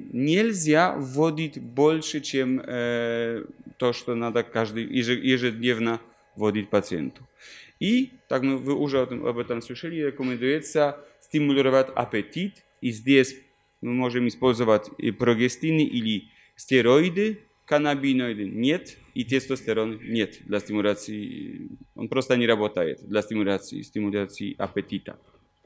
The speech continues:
Но с точки зрения онкоболезней,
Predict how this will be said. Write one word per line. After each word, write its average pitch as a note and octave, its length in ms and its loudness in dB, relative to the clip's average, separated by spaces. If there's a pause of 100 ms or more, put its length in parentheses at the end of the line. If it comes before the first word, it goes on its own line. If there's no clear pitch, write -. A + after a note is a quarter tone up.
(260)
Но C3+ 380 -2 (300)
с - 80 -20
точки F3 320 0
зрения D#3+ 520 0
онкоболезней, B2+ 1160 2